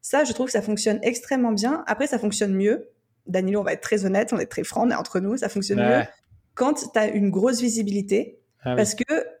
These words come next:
Speaker 1: il y a un effet que j'ai remarqué sur Instagram. D'ailleurs, dès que j'ai passé les quinze mille abonnés, la transition était très nette. Moi, c'était
Speaker 2: Ouais.
Speaker 1: chez quinze mille abonnés. Euh, il y a cet effet de,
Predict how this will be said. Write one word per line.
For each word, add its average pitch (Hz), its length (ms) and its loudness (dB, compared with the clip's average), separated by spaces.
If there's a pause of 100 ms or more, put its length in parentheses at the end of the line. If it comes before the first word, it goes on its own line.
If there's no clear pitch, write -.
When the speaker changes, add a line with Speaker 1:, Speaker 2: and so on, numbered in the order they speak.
(760)
Speaker 1:
il 214 80 0
y 208 40 4
a 202 60 2
un 208 80 0
effet 220 220 2
que 233 100 2
j'ai 208 100 2
remarqué 202 300 0
sur 240 120 0
Instagram. 202 500 0
D'ailleurs, 202 320 2 (680)
dès 208 180 0
que 247 100 0
j'ai 214 140 2
passé 202 260 0
les 190 100 0
quinze 233 240 0
mille 262 120 2
abonnés, 196 340 2
la 220 100 0
transition 196 380 -4
était 220 180 -4
très - 200 -4
nette. 180 240 -2
Moi, 214 100 2
c'était 214 260 -4
Speaker 2:
Ouais. 233 120 0
Speaker 1:
chez 196 100 0
quinze 208 220 -4
mille 233 100 0
abonnés. 190 360 -2 (600)
Euh, 208 200 6
il 220 60 2
y 226 40 6
a 214 40 4
cet 240 160 -2
effet 226 280 4
de, 240 340 2